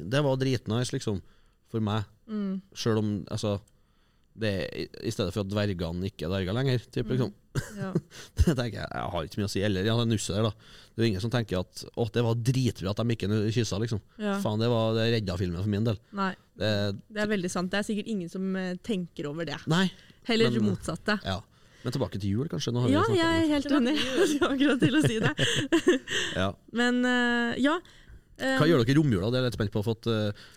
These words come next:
Speaker 2: Ja.
Speaker 1: jeg kan jo starte der med at jeg drikker jo, jeg <laughs> drikker noe jævlig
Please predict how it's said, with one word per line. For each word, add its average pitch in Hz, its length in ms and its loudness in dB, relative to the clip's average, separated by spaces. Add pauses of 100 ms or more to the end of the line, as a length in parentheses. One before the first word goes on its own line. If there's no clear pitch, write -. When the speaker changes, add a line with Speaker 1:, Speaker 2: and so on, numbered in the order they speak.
Speaker 2:
Ja. 262 120 2 (240)
Speaker 1:
jeg - 120 0
kan 131 80 2
jo 104 80 2
starte 110 280 -2
der 113 160 2
med 113 160 2
at 110 100 -4
jeg 110 160 -4
drikker - 380 -4
jo, 107 120 0
jeg 110 1160 -2
<laughs> 135 60 -10
drikker 127 280 -4
noe 120 100 0
jævlig 120 400 -2